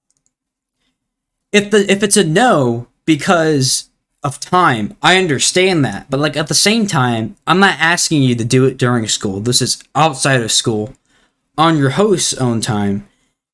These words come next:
And so that question is if you actually ask them,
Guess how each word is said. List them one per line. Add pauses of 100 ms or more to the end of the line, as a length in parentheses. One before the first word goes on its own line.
(320)
And
so (140)
that
question
is
if
you
actually
ask
them,